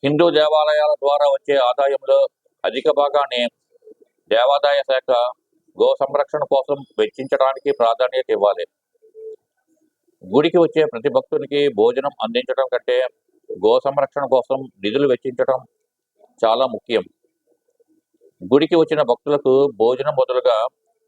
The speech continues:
పెద్ద సైజు డొప్పతో పులిహోర, దద్దోజనం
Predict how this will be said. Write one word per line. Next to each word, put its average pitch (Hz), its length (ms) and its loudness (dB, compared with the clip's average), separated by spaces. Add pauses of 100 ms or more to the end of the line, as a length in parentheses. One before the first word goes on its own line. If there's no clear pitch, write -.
పెద్ద 104 220 -2
సైజు 147 300 0
డొప్పతో 135 680 0 (720)
పులిహోర, 143 460 2
దద్దోజనం 131 560 -2